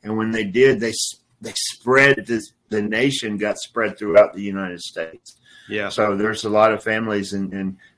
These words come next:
Speaker 1: guys like myself and my son that are Steelers fans now. But
Speaker 2: Sure.
Speaker 1: I've only been to Pittsburgh once, and it was in the summer of ninety-one.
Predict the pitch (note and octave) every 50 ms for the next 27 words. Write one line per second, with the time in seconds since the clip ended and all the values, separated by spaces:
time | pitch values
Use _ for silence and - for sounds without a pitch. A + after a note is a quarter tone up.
0 | _ _ A2 A2 A2 G#2+ A2 A2 G#2+ - G#2+ G#2+ G#2+ - - - A2+ A2 - -
1 | G2 G2 G2 F#2+ - - B2+ B2+ B2+ A#2 G#2+ G2 F#2 - - - B2 B2 B2 A2
2 | F#2 - - G2 F#2 F2+ F2 E2 - - - F2+ E2 D#2+ D2 - _ _ _ _
3 | _ _ _ _ _ _ _ _ - - F2 F2 - A2 B2 C3+ D3+ D3+ D3 C3+
4 | - B2 B2+ B2 A2+ - - B2+ B2+ B2+ - - A#2 A2+ G#2 G2 F#2+ F#2+ A2 A#2+
5 | A#2+ A2 G2+ - - - G#2 G#2 G#2 G#2+ - G#2+ G2+ - A2+ G#2+ G2+ F#2+ - -
6 | A#2+ A2 A2 G#2+ G2+ F#2+ F#2+ G2 G2+ G2+ G2 G2 F#2 F2+ E2+ F2 F2 F#2 G2 G2
7 | F2+ E2 D#2+ E2+